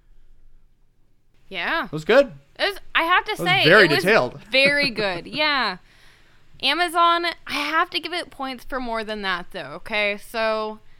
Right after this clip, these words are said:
Speaker 1: Amazon, I wish I could watch more on it. They, I ha-, I, they don't have enough content, unfortunately, but when they do, my favorite thing about it,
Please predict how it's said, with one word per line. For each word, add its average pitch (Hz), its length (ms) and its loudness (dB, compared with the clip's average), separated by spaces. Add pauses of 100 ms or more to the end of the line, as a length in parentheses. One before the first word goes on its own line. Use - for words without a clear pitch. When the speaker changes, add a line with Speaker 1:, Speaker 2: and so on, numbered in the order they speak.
(280)
Speaker 1:
Amazon, 277 680 -4 (140)
I 240 320 -6
wish 247 320 -8
I 233 140 -8
could 214 280 -14
watch 196 340 -4
more 220 220 -6
on 208 180 -6
it. 180 200 -16
They, 220 320 -2
I 220 140 -8
ha-, 247 340 -2
I, 233 180 -8 (260)
they 233 100 -4
don't 269 220 -4
have 285 200 -2
enough 269 280 -6
content, 240 560 -4
unfortunately, 196 920 -10
but 226 300 0
when 220 220 -6
they 208 160 -4
do, 226 400 -6
my 196 200 -6 (100)
favorite 247 380 -6
thing 247 200 -10
about 277 300 -2
it, 302 200 -4